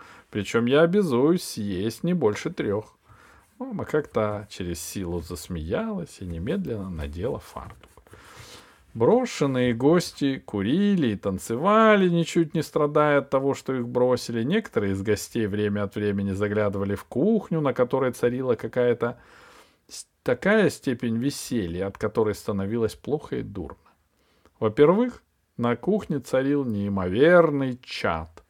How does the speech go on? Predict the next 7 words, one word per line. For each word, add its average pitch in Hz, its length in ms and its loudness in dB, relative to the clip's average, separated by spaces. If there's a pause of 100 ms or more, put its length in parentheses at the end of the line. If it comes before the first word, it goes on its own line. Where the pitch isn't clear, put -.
(360)
На 117 180 2
двух 135 400 2
сковородках 139 1040 4
жарилось 135 640 4
жуткое 143 600 0
количество 139 640 -2
котлет. 107 720 -2